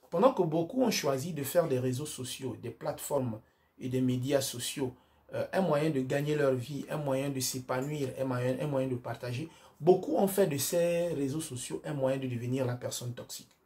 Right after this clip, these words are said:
Je ne sais pas si vous avez fait le constat, mais, euh, moi qui suis beaucoup,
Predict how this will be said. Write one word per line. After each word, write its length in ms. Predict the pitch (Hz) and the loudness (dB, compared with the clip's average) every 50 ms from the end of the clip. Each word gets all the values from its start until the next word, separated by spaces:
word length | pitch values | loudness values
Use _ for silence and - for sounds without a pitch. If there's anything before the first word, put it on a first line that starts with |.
| _ _ _ _ _ - | _ _ _ _ _ -4
Je 140 | 127 165 | 4 6
ne 80 | 214 220 | 6 6
sais 180 | - - 196 160 | 6 4 2 2
pas 140 | 160 175 | 2 0
si 220 | 165 - - - 175 | 0 0 -2 -2 -2
vous 320 | 156 143 143 165 165 131 - - - - _ - 131 123 131 | -4 -2 -2 -2 -2 -4 -6 -8 -20 -20 _ -12 -4 0 2
avez 160 | 131 131 131 | 2 2 2
fait 160 | 127 - 131 | 2 2 0
le 80 | 120 113 | 0 0
constat, 500 | - - 110 113 - - - 190 - - _ _ - - - - - - - | -6 -8 -10 -10 -10 -10 -10 -10 -10 -12 _ _ -20 -20 -20 -20 -18 -8 -4
mais, 360 | 131 139 135 143 - - - _ _ _ _ _ _ _ - | 0 2 2 2 0 -2 -6 _ _ _ _ _ _ _ -6
euh, 380 | 135 131 123 120 - - - - - - - | -2 0 0 2 0 0 -2 -4 -8 -10 -12
moi 560 | 139 143 147 170 196 208 208 - - - - _ _ - | -8 -4 2 4 4 6 6 4 0 0 -6 _ _ -14
qui 140 | - 190 170 | -10 -4 -2
suis 340 | - - - 180 175 160 | -2 -2 -4 -6 -6 -6
beaucoup, 520 | 127 120 156 156 - - - 175 170 151 | -4 -2 -2 -2 -2 -4 -8 -6 -6 -6